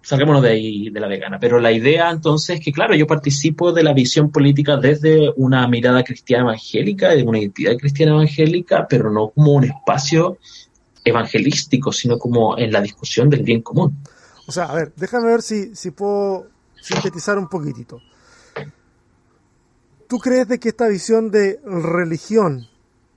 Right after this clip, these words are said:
Speaker 2: y Estado o, y, y política no debiera, no debi-, eh, aquí no debiera matrimoniarse la cosa? Pero cristianos en política, entendiendo que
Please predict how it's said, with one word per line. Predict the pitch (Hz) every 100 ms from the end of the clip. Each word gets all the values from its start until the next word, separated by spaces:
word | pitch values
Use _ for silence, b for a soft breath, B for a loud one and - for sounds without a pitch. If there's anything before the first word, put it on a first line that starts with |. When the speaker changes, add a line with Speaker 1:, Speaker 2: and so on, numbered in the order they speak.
| _ _ _ _
Speaker 2:
y | 233 269
Estado | 240 _ 247 190 180 214
o, | 170 - 196
y, | 202 214 240 -
y | 220
política | 220 220 226 226 - 220 269 _ _ _ -
no | 185 220
debiera, | 214 196 240 240 208
no | 202 202
debi-, | 196 233 330
eh, | 262
aquí | 220 - 247
no | 240 220
debiera | 214 226 220
matrimoniarse | 208 202 190 180 180 180 160 175
la | 180
cosa? | - 127 - _ _ _ _ _ _ _ _ _ _ _ _ -
Pero | 226 202 175 - _ _ -
cristianos | 185 156 - 247 208 147 - - _ _ _ _ _
en | 220 262 233
política, | 262 247 175 185 220 247 _ _ _ _ _ _ _ _
entendiendo | 170 170 190 185 185 208 233 226 214
que | 160 165 151